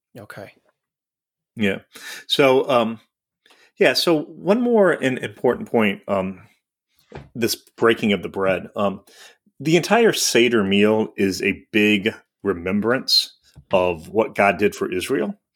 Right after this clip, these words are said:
Speaker 2: And, um, and you see that, that verse that you just cited from Mark, but you can also see it in Luke twenty-two and Matthew twenty-six. Jesus is offering his guests a radical new history, right?
Speaker 1: Mm.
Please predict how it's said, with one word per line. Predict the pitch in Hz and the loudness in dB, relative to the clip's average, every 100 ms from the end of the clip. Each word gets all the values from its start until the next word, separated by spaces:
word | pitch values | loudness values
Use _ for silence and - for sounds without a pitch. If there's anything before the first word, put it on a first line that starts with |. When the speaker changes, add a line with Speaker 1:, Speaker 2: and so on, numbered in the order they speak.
| - - - _ - | -20 -20 -20 _ 0
Speaker 2:
And, | 110 104 95 95 - 104 | 2 4 2 0 -4 -2
um, | 101 90 92 _ _ - - _ _ - | -2 -2 -8 _ _ -20 -20 _ _ -2
and | |
you | 151 | 0
see | - 208 | 2 4
that, | 170 127 - - _ | 6 4 2 -14 _
that | 123 131 104 | -2 -2 2
verse | 123 120 - - _ - | 2 2 -2 -8 _ -12
that | - 110 | -4 -2
you | 107 | 0
just | 107 - | -2 2
cited | 104 98 | 2 2
from | - 90 | -2 -2
Mark, | 95 95 - - - | 2 2 0 -8 0
but | 101 113 | 0 0
you | 110 | -2
can | 127 | 2
also | 107 - | 2 2
see | 101 107 | 0 2
it | 101 | 0
in | 98 | 0
Luke | 95 | -4
twenty-two | - 98 92 - 95 92 | -2 -2 -2 -2 0 0
and | 87 | -2
Matthew | 90 87 - | -4 -4 -6
twenty-six. | - 87 82 - 87 87 - - - - - _ | -8 -8 -4 -2 -2 -4 -12 -20 -20 -20 -20 _
Jesus | - 175 196 185 | -2 0 2 0
is | 123 - | -2 0
offering | 104 113 - 110 - | 2 2 0 -2 -2
his | 90 - | -6 -8
guests | - 92 95 - - - _ _ - | -4 -2 -2 -4 -10 -14 _ _ -4
a | 98 | -4
radical | 85 95 110 110 107 98 | 0 2 2 0 -2 -2
new | 92 95 | 0 -4
history, | 90 - - - 98 _ _ - | -4 -6 -6 -12 -20 _ _ -6
right? | 87 110 | -2 -2
Speaker 1:
Mm. | 110 | -4